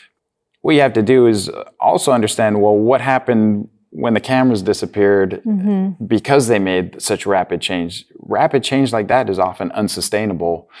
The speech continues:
Speaker 1: and there's a rebound effect. And so now they're worse off than they were before. What we're trying to, to develop here is habits that will take this person on a new path for their, for habits for a lifetime.
Speaker 2: Mm-hmm.
Speaker 1: So just because something didn't work doesn't mean it's not the right approach.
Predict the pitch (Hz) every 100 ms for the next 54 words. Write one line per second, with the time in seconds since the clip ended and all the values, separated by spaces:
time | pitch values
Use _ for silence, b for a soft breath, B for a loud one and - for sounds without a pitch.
0 | B B - 110 98 90 87 113 127 101
1 | 90 85 90 87 92 - - - 98 98
2 | 104 117 107 95 101 98 98 90 98 92
3 | 90 85 90 82 87 98 98 98 92 -
4 | 120 131 104 95 90 87 - 82 87 98
5 | 90 92 87 - - 107 104 101 - 95
6 | 85 107 - 95 90 - - 90 - 90
7 | 85 85 87 85 76 - 82 - - 85
8 | 80 78 101 B - - 95 101 113 104
9 | - 104 92 110 123 - 104 92 190 190
10 | B B B B - - 135 131 127 117
11 | 110 180 - 185 151 143 135 120 110 87
12 | 85 131 - 101 110 107 110 107 101 -
13 | 101 90 92 87 80 - 73 -